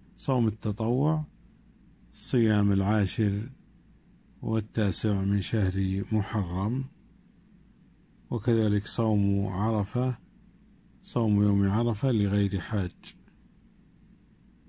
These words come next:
وصوم يوم الاثنين رغب فيه النبي صلى الله عليه وسلم ولم يعلم عنه أنه صامه،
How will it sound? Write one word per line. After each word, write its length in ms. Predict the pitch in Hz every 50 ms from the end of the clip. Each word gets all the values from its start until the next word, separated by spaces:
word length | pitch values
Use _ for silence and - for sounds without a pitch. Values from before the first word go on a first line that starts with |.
| - - _ _ - - - - -
وصوم 840 | 156 139 135 127 120 117 117 110 101 - - 143 143 143 139 123 117
يوم 260 | 117 120 123 123 117 113
الاثنين 680 | 107 104 101 82 85 107 120 127 139 147 143 131 117
رغب 480 | 120 131 135 127 113 110 110 101 104 101
فيه 280 | 98 - 123 117 107
النبي 300 | 107 107 104 104 98 98
صلى 120 | - - 101
الله 140 | 98 95 -
عليه 120 | 135 139 147
وسلم 280 | 147 151 156 147 139
ولم 300 | 131 135 139 143 139 131
يعلم 360 | 127 120 107 110 113 107 104 101
عنه 380 | 107 113 110 107 110 113 110
أنه 320 | 101 98 98 104 101 101 95
صامه، 460 | - - 110 92 92 90 90 87